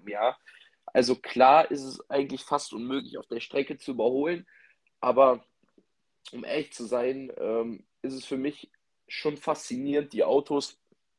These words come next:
auf dieser Strecke fahren zu sehen. Ähm, die Meinungen sind natürlich ein bisschen zwiegespalten. Einige sagen, „Ja, das Rennen ist super langweilig“ und so weiter.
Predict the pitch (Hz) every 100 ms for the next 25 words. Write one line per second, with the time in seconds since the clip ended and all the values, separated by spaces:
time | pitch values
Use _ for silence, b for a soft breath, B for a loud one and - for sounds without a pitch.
0 | _ _ - 120 117 143 139 131 - 123
1 | - 120 117 117 117 101 90 101 120 b
2 | b b b - - 104 107 104 107 104
3 | 110 135 123 117 113 113 113 - 98 -
4 | 151 147 - 127 127 - - 113 113 107
5 | 113 120 127 120 127 127 113 131 - 104
6 | 123 147 139 135 - - - 139 135 139